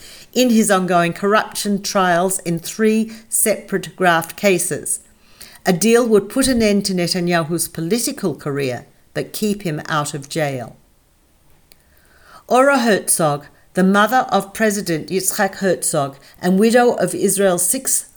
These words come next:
president, Chaim Herzog, died last Sunday night at the age of ninety-seven.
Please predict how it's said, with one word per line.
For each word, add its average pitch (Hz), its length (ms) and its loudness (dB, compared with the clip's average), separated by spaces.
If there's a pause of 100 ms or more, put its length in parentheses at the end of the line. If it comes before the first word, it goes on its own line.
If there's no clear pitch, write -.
(120)
president, 170 560 0 (180)
Chaim 202 300 2
Herzog, 151 580 -4 (420)
died 202 360 4
last 208 400 2
Sunday 185 320 0
night 147 400 -6
at 165 140 -10
the - 180 -6
age 156 280 -2
of - 100 -12
ninety-seven. 151 840 -4